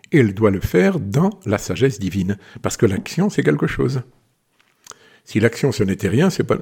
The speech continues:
ça ne serait pas la peine d'agir. Si nous agissons, c'est que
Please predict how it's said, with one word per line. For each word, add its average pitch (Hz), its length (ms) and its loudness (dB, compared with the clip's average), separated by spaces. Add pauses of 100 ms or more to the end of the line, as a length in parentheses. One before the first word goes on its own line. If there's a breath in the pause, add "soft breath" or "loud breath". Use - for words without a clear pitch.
ça - 320 -6
ne 95 100 2
serait 92 400 -4
pas 175 180 -2
la 160 120 0
peine 165 320 0
d'agir. 143 500 0 (500 soft breath)
Si - 160 0
nous 110 220 4
agissons, 98 540 0 (340 loud breath)
c'est - 220 -8
que 202 360 2